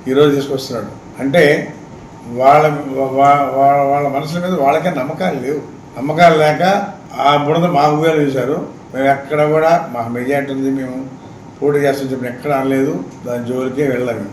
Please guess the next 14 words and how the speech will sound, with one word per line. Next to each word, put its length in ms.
మా 100
మెజారిటీ 500
లేదు, 400
మేము 120
ఆ 20
ప్రయత్నం 440
చేయలేదు. 280
ఇదంతా 300
కూడా 160
హైడ్రామా 320
వేశాడు 720
రామకుమార్ 380
రెడ్డి. 160
కాబట్టి 580